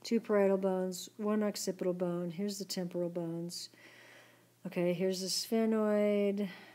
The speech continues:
Uh, the, uh, wait, this one's the sphenoid. This is a sphenoid. This is a zygomatic. Here's the maxilla. There's a nasal bone, right? You can see 'em all in there. Mastoid, fontanelle. Okay, you don't need to know any of these terms.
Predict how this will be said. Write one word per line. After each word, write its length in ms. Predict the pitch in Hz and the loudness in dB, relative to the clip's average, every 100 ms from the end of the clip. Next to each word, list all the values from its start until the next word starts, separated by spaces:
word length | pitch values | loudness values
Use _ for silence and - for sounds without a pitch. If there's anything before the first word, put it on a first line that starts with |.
| - _ - | -20 _ -8
Uh, 380 | 175 170 170 170 175 | -6 -4 -6 -8 -6
the, 380 | 180 175 180 180 69 67 - 64 62 60 | -4 -4 -6 -8 -8 -10 -10 -12 -12 -14
uh, 640 | 147 160 131 127 110 107 - - - _ _ _ | -14 -14 -12 -14 -14 -14 -16 -18 -20 _ _ _
wait, 220 | 185 180 | -8 -4
this 220 | 196 196 | -4 -2
one's 300 | 190 180 170 | -2 0 -2
the 100 | 185 | -4
sphenoid. 840 | 165 - - - 180 170 170 185 185 190 | -4 -4 -8 -4 -4 -2 -4 -6 -8 -2
This 160 | 202 247 | 0 2
is 120 | 254 | 2
a 160 | 226 - | 0 0
sphenoid. 460 | 220 214 208 208 | 0 2 2 2
This 120 | 220 | 0
is 240 | 214 196 190 | -2 -2 2
a 40 | |
zygomatic. 600 | 196 196 190 180 180 180 | 2 2 0 -2 -2 -4
Here's 200 | 185 190 | -4 -6
the 60 | 190 | -4
maxilla. 480 | 180 180 180 180 180 | -6 -6 -4 -4 -4
There's 220 | 180 180 | -6 -6
a 80 | 175 | -8
nasal 300 | 170 170 180 | -8 -10 -10
bone, 240 | 185 185 | -10 -10
right? 100 | 185 | -10
You 80 | 190 | -10
can 140 | 196 | -10
see 160 | 185 214 | -6 -2
'em 100 | 202 | -2
all 140 | 180 | -2
in 160 | 185 190 | -6 -8
there. 160 | 190 220 _ - _ - - - _ | -10 -14 _ -20 _ -20 -20 -20 _
Mastoid, 520 | 202 220 226 226 214 202 | -2 0 0 0 0 0
fontanelle. 760 | - 208 196 208 202 196 202 - _ _ _ _ _ _ _ | -4 -4 -4 -4 -4 -4 -6 -8 _ _ _ _ _ _ _
Okay, 220 | 196 226 214 | 2 6 6
you 120 | 247 | 8
don't 120 | 269 | 8
need 100 | 254 | 8
to 80 | 214 | 6
know 140 | 208 | 4
any 160 | 196 190 | 4 4
of 60 | |
these 200 | 190 180 | 2 0
terms. 400 | - 185 180 175 | -2 -2 -2 -4